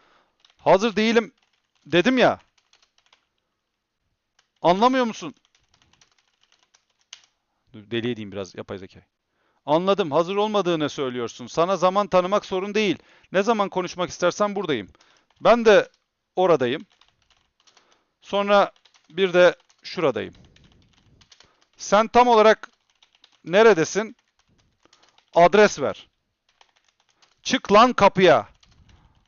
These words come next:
Dijital bir varlık olduğum için fiziksel bir yerde bulunmuyorum. Bu yüzden bir adresim yok. Ancak burada her zaman konuşmaya veya yak-, bilmem ne durumdayım. Yardıma ihtiyaç duyduğum bir şey olursa bilmem ne.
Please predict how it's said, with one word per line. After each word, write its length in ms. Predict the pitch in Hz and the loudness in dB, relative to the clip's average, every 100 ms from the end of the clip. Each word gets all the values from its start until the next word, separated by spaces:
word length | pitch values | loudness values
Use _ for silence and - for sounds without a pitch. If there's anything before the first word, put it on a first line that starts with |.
| _ _ _ _ _ _ - - _ _ _ _ _ _ _ _ _ _ _ _ _ _ _ _ _ _ _ _ _ _ _ _ _ _ _ _ _ _ _ - | _ _ _ _ _ _ -20 -20 _ _ _ _ _ _ _ _ _ _ _ _ _ _ _ _ _ _ _ _ _ _ _ _ _ _ _ _ _ _ _ -16
Dijital 420 | 156 196 214 233 | -14 -8 0 0
bir 40 | 226 | 2
varlık 340 | 220 220 214 | 2 2 0
olduğum 300 | 214 202 226 | -4 -4 -10
için 320 | 196 226 226 _ _ _ _ _ | -8 -8 -10 _ _ _ _ _
fiziksel 540 | - 175 202 226 214 | -12 -12 -4 0 0
bir 40 | 208 | 2
yerde 260 | 208 202 | 0 -2
bulunmuyorum. 480 | 190 214 190 190 208 | -6 -8 -6 -8 -8
Bu 80 | 208 | -10
yüzden 320 | 196 208 202 | -6 -6 -4
bir 240 | 214 175 180 | -6 0 0
adresim 360 | 185 185 208 | 0 -4 -6
yok. 120 | 220 - | -8 -4
Ancak 320 | 180 185 214 _ _ | -4 -2 -6 _ _
burada 340 | 165 208 208 190 | -6 -2 2 2
her 120 | 214 | 2
zaman 240 | 202 202 | 0 -6
konuşmaya 600 | - 190 - 196 208 202 170 | -8 -10 -8 -4 -2 -2 0
veya 280 | 190 202 175 | 4 4 2
yak-, 240 | 185 180 | -2 -4
bilmem 280 | 202 196 190 | -8 -6 -6
ne 120 | 196 | -6
durumdayım. 400 | 185 180 180 202 _ _ _ _ _ _ _ _ _ - | -8 -4 -4 -4 _ _ _ _ _ _ _ _ _ -2
Yardıma 400 | 165 185 214 214 | 2 2 0 -6
ihtiyaç 340 | 196 208 185 | -2 -2 -2
duyduğum 240 | 202 208 190 | -12 -14 -14
bir 60 | |
şey 140 | - 190 | -10 -10
olursa 300 | 180 208 185 | -6 -8 -6
bilmem 280 | 180 170 | -6 -4
ne. 200 | 143 104 | -4 -8